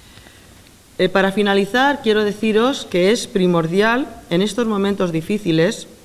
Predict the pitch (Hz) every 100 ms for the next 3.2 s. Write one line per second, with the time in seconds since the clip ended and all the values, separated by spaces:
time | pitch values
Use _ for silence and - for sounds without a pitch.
0 | - - - - - - - - - 165
1 | 175 160 165 180 220 - 160 180 185 190
2 | 170 160 139 151 160 170 160 151 147 139
3 | 139